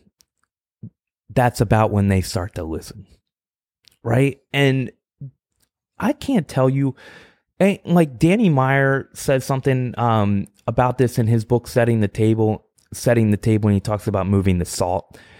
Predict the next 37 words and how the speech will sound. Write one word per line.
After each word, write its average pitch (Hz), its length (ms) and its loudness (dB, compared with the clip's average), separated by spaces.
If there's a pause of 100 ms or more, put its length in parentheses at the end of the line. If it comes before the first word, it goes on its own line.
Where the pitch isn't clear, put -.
(160)
He 127 100 -2
was 117 140 2
like, 120 200 2
"It's - 200 -2
people's 127 480 0
job 92 560 0 (1080)
to 139 80 2
kinda 123 320 2
get 107 240 2
out 110 180 2
of 101 100 2
line, 113 380 -2 (240)
and 120 80 2
it's 110 200 0
your 123 140 0
job 110 380 -2
to 107 60 2
constantly 107 500 0
nudge 98 300 2
them 92 160 2
back 92 300 -4
into 92 380 -4 (480)
exactly 95 600 0
where 90 180 0
you 90 160 0
want 82 200 -6
'em 80 120 -10
to - 100 -14
be." - 380 -12 (420)
Right? 147 120 2
And 180 100 2
if 190 100 2
you 254 80 2
take 285 320 -2
that 131 240 -4
kind 147 240 0
of - 240 -4